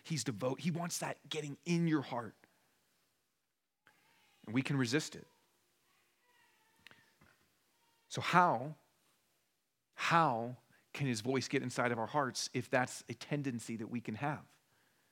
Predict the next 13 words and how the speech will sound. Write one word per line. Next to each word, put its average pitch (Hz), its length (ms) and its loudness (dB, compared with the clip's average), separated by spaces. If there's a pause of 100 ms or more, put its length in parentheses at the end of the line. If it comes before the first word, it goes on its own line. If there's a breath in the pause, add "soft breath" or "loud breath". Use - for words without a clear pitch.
(520)
It - 60 -14
says, 123 160 0
"God's 143 480 6
voice 117 840 2 (300)
is 127 200 2
the 120 80 0
tool 180 360 4
that 143 120 2
he 147 120 0
uses 127 520 2
to - 160 -2
lead 127 360 2
us, 107 420 -6